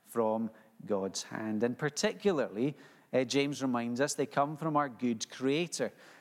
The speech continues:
And that's the idea of the, the Father of the heavenly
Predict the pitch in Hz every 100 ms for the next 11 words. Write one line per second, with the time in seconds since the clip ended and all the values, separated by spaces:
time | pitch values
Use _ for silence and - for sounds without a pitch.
0 | _ 117 131 - 135 127 127 123 131 113
1 | 120 113 - - 123 117 - 135 139 143
2 | 139 131 131 120 107 113 - - 123 120
3 | 131 131 123 113